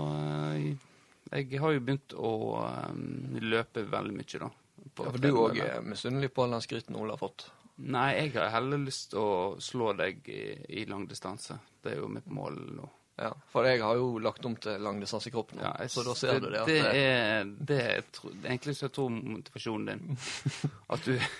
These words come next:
Speaker 1: du le-
Speaker 2: Jeg har ikke løpt så mange meter da for å
Speaker 1: Nei,
Speaker 2: komme
Speaker 1: men,
Speaker 2: ned i
Speaker 1: eh, du har i hvert fall kropp, kropp begynner å nærme deg fasongen til en, eh, langdistanseløper.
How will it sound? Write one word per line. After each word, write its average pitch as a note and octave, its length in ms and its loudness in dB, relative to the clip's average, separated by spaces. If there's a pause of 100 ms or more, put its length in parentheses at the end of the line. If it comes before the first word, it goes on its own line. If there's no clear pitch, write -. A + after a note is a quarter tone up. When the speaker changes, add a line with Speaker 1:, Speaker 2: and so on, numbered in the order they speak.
(220)
Speaker 1:
du C3 100 -2
le- C3 140 -2
Speaker 2:
Jeg - 260 -12
har C3+ 140 12
ikke C#3 140 6
løpt C#3 200 8
så C3+ 100 2
mange G#2+ 240 2
meter G2+ 300 0
da G#2 120 6
for A2+ 140 -2
å G#2+ 600 0
Speaker 1:
Nei, B2 160 6
Speaker 2:
komme A#2+ 100 4
Speaker 1:
men, A#2+ 180 4
Speaker 2:
ned A#2+ 80 4
i A2+ 220 2
Speaker 1:
eh, - 40 -2
du A2+ 80 4
har A#2+ 80 8
i A2+ 80 4
hvert A2+ 60 -4
fall A#2+ 120 -8
kropp, F#2 360 -2
kropp - 240 -4
begynner A#2+ 200 2
å A2+ 80 2
nærme A#2 240 2
deg G#2 340 -4
fasongen A2+ 540 2
til A2 220 -6
en, A2+ 240 -6
eh, - 320 -8
langdistanseløper. G#2 880 -6